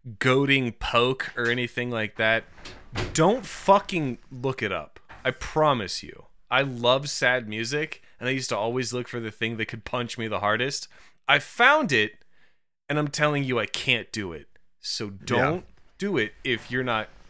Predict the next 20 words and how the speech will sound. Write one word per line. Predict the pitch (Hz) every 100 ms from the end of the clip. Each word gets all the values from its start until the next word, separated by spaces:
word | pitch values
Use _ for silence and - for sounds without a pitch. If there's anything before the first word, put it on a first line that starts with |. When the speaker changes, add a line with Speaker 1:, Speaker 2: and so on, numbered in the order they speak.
| -
Speaker 1:
into | 151 139 - 101
it. | 85
If | -
you | 165
don't | 208 190
give | 208
a |
shit, | 208 - 208
then | 151
fine. | - 104 82 - - - _ -
You | 107
know, | 90 90 - - _ _ _ -
Speaker 2:
It's, | 127 -
it's | -
Speaker 1:
flay | 165 156 160
Speaker 2:
pretty | 147 120
brutal. | 107
Speaker 1:
yourself. | 98 95 85 - - - - - _ _
You | 107
know. | 98 104